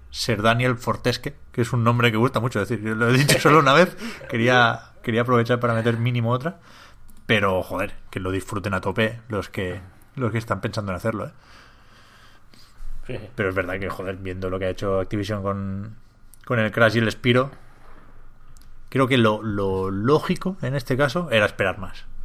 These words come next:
Speaker 1: Mínimo eso.
Speaker 2: Pues sí. Yo creo que mucha gente se ha desilusionado. Que, no como para decir, "Pues paso de él", pero, pero sí como para decir, "Joder, mm, oportunidad perdida", ¿no? Que se suele decir.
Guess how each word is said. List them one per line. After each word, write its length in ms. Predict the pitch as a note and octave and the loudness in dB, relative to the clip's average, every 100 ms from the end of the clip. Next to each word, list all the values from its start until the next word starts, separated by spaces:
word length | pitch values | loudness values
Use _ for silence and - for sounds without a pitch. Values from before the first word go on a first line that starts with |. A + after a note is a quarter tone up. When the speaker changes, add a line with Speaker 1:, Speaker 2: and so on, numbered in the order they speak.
| - - - - - - - | -10 -12 -16 -16 -16 -18 -8
Speaker 1:
Mínimo 380 | A#2 C3 C3 F#2+ | -2 0 0 -2
eso. 120 | - - - - - - - - - - - - - | -6 -14 -18 -16 -16 -18 -20 -20 -20 -20 -18 -16 -10
Speaker 2:
Pues 160 | C3 - | -8 -8
sí. 100 | - - - - - - - | -12 -16 -20 -20 -18 -16 -8
Yo 160 | C#3+ | -2
creo 140 | D3+ D#3+ | 0 2
que 60 | |
mucha 240 | D3+ C#3+ C#3 | -2 2 2
gente 200 | C#3+ D3 | 4 2
se 80 | C#3 | 4
ha 120 | C3 | 4
desilusionado. 640 | B2 A#2+ G#2+ G#2 G#2 G2+ - - - - - - - - | 2 -6 -8 -8 -8 -10 -14 -20 -20 -20 -18 -16 -16 -14
Que, 120 | - D3 | -12 -2
no 180 | D#3 | 2
como 180 | E3 E3+ | 6 6
para 300 | D3+ D3+ D3+ | 8 8 8
decir, 360 | C#3 D#3 D3+ C3+ | 6 4 2 4
"Pues 120 | C3 | 2
paso 260 | C#3 D3 D3 | 4 4 4
de 100 | D3+ | 2
él", 120 | E3+ - - - - | -2 -12 -16 -16 -10
pero, 640 | A#2 A2+ A2 G2+ G2+ G2+ G2+ - - - - - - - - - | -6 -4 -2 -2 -6 -8 -14 -20 -20 -20 -20 -20 -20 -20 -20 0
pero 160 | C3 | 0
sí 80 | B2 | 0
como 180 | C#3 C#3+ | 0 2
para 180 | C3 A#2+ | 4 2
decir, 160 | B2+ | -2
"Joder, 240 | - B2 G#2+ - | -4 -6 -6 -12
mm, 200 | C#3 A#2 G#2+ - - | -14 -14 -14 -18 -6
oportunidad 540 | D#3+ D3 C#3+ D3 D#3 | -2 -2 -2 4 6
perdida", 360 | D#3 C3+ C#3+ A#2+ | 6 0 0 0
¿no? 200 | E3 A3+ | -2 -8
Que 100 | B2+ | -6
se 100 | B2 | -4
suele 200 | B2+ A#2+ | -2 -2
decir. 280 | A#2 - | -4 -6